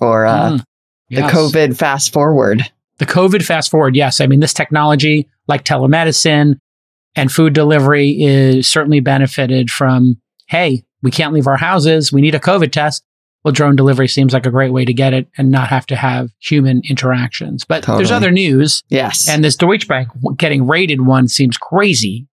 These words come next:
Speaker 1: Yeah,
Speaker 2: I,
Speaker 1: it
Speaker 2: I saw this and I don't understand exactly what's going on. So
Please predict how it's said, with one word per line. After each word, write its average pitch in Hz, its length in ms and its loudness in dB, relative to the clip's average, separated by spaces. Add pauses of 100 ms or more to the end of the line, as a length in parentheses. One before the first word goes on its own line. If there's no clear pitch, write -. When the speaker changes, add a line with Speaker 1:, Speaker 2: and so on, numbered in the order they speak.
(120)
Speaker 1:
Yeah, 156 220 0
Speaker 2:
I, 208 300 -4
Speaker 1:
it 185 100 2
Speaker 2:
I 185 80 -4
saw 247 320 0
this 220 180 -2
and 175 120 0
I 170 80 0
don't 202 220 0
understand 180 280 0
exactly 147 340 0
what's 147 140 0
going 139 240 2
on. 131 180 2
So 131 220 0